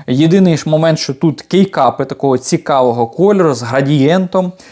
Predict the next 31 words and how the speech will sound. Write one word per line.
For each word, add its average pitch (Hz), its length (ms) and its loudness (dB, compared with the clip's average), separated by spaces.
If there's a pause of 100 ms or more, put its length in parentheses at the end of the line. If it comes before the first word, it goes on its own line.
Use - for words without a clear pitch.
(180)
від 151 160 0
світло-сірого 175 1000 2
до 127 180 -2
темно-сірого, 123 920 -2
навіть 123 220 -2
більше 131 300 -4
до 123 180 0
графітного 123 680 -2
кольору. - 360 -2 (400)
Виглядає 135 500 2
це 165 160 -4
дуже 131 420 -2
чудово. - 400 -10 (440)
Якщо 254 200 2
подивитись 220 420 2
на 190 80 -2
клавіатуру, 180 640 2
то 170 460 0 (100)
вона 143 340 0
має 180 260 2
класний 156 420 -2
дизайн, 180 600 0
вона 151 260 0
виглядає 139 500 -2
сучасно, 165 760 -2
стильно, 185 680 0 (320)
на 147 80 2
ній 185 180 4
немає 151 340 2
нічого 139 520 0
зайвого. 180 600 0